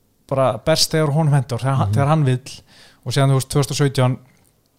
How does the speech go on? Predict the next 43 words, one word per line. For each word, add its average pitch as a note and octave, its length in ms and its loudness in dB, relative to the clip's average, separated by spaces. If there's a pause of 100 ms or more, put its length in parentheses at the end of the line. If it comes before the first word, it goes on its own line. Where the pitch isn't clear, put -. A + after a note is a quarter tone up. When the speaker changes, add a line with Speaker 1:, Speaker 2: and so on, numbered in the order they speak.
(600)
Speaker 1:
uh, A#2+ 320 0
þá, C3 120 -6 (100)
þú B2 120 -2
veist, A#2 120 -4
er A#2+ 140 -6
Conor B2+ 200 0
búinn B2 120 -2
að A2+ 100 -2
berjast A#2+ 340 -2 (360)
þrjá C3+ 200 2
bardaga, A#2+ 360 0 (160)
á A2+ 80 0
meðan G#2+ 200 4
Speaker 2:
Mhm. - 40 2
Speaker 1:
Dustin C3 240 0
er A#2+ 40 0
búinn B2 120 -4
að A#2+ 60 0
berja-, C3 320 2
berjast C3 360 0 (200)
níu C3 260 2
bardaga. A2+ 340 -2
Speaker 2:
Mhm. G#2 280 -2 (240)
Speaker 1:
Og A2+ 100 -4
þú - 40 -2
veist, A#2 120 -4
þetta D#3 320 -4
telur E3+ 380 0
allt A#2 180 -4
líka, A#2+ 160 -4
bara - 120 -4
allt - 180 -12
kampið, C3 500 -2
þú A#2 140 0
veist, - 140 -4 (140)
Speaker 2:
Mhm. G2+ 220 -4
Speaker 1:
undirbúningurinn C#3+ 460 2
kampinu, A2+ 440 0
þú A2+ 120 0
veist, - 100 -8
bara A#2 340 -2
kardió, B2 800 0
styrkur, B2+ 540 -4